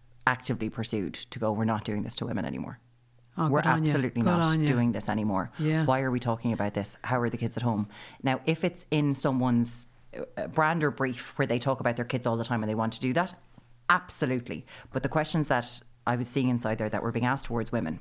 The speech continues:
Speaker 1: weren't being asked towards men.
Speaker 2: Hmm.
Speaker 1: And it could be someone who was on,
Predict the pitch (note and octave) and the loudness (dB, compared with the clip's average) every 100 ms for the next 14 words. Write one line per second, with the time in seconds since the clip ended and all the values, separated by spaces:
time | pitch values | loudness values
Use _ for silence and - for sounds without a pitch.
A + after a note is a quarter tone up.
0 | - E3 G3+ G3+ A2+ F#2 - G2 F#2+ G#2+ | -2 0 0 0 -2 -2 -4 -6 -4 -4
1 | E2 A#2+ - - D#3+ D3 C3+ C3+ A#2+ D#3 | -4 -8 -12 -4 0 2 2 0 0 0
2 | D#3 C#3 C#3 B2+ B2+ B2 A#2+ A#2+ A#2+ G2 | 0 0 0 2 2 0 2 2 2 0
3 | G#2 | -2